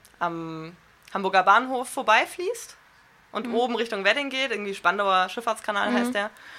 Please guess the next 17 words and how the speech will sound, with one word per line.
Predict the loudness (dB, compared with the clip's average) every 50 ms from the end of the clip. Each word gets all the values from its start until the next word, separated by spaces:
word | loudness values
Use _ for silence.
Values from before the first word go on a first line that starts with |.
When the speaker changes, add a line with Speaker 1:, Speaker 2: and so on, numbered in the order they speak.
| -18 -18 -18 -18 -18 -20 -8 -2 2
Speaker 2:
Da | 4
Speaker 1:
Und | 4 4
Speaker 2:
kommt | 4 6 6
man | 6 6
doch | 6 6 6
auch | 6 4 4 4 2
da | 2 4 4 4 2
an | 2 0 -2 -2
der, | 0 -2 -2 -2 -4 -6 -10 -18 -20 -20 -20 -20 -20 -20 -20 -20 -20 -18 -10
hier | -6 -4 -4 -4
bei | -2 -2 -2 -2 -2
den, | -2 -4 -4 -4 -4 -2 -2 -2 -4 -6 -8 -10 -16 -20 -20 -20 -20 -20 -20 -20 -20 -20 -18 -18 -16 -16 -16 -16 -16 -18 -18 -20 -20 -20 -18 -8 -4
ähm, | -2 0 2 2 2 2 2 0 -2 -4 -8 -12 -16 -20 _ _ -18 -14 -12
Gott, | -12 -12 -12 -14 -16 -18 -18 -14 -12
wie | -10
heißt | -10 -10 -10 -12
das? | -14